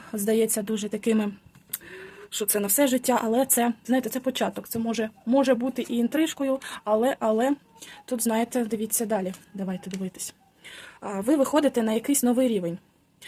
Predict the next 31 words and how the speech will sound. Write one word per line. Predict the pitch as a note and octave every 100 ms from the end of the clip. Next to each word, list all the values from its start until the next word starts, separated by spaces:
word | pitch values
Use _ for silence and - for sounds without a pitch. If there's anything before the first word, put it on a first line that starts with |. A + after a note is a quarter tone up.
| -
Або, | F#3+ B3
можливо, | D#4+ B3 C4 C#4+
хтось | B3 B3+ C#4
знаходиться | A#3 A3 C4+ B3+ - A#3
на | B3 G#3 A#3 C4+ C4 - _ _ _ -
відстані. | A#3 - G3+ F#3 - _ _ - -
І | A#3
у | A3
вас | B3 E4+
зараз | A3 B3+ C4+
тут | B3 B3+
іде | G#3 A#3+
невідомість. | A3+ A#3 G#3+ F#3 E3 - - _ _ _ - _ _ _ _ _
Невідомість | G#3 A3+ A3+ G3+ F#3+ F3+
ситуації, | - F#3+ G#3+ D#4 - D#4
страхи, | - G#3+ - C#4 D#4+ - - - - -
щось | - G#3+ G#3
треба | G#3+ G3+ G3
завершити, | G3+ C#4 D4 C#4+ C#4
або | G#3+ G3
ви | F#3
вже | F#3+ G3
завершили | F#3+ F#3+ - D4+ D#4
ці | D4+ C#4+
відносини, | C4+ C#4 C#4 A#3 G3
або | F#3
у | F3+
вас | F3+
вже | F3+ F#3+
бу-, | F#3
було, | F#3+ G#3+ G#3+